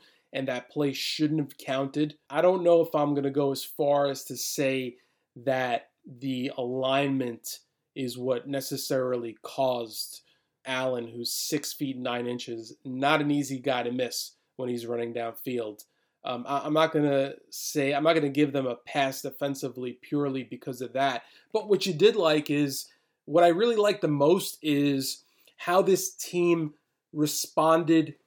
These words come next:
to the adversity. As I said at the top, this was a Nebraska team that was really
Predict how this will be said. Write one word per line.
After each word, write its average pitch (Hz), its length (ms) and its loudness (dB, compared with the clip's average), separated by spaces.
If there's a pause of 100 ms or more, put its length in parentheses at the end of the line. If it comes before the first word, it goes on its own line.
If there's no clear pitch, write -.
to 151 140 -2
the 151 180 4
adversity. 139 760 0 (220)
As 156 220 0
I 160 60 6
said 160 220 2
at 156 80 2
the 143 80 -4
top, 170 400 2
this 151 180 -4
was 156 180 0
a 151 120 4
Nebraska 147 640 0
team 151 480 2 (280)
that 143 340 -2
was 143 560 2 (280)
really 151 720 6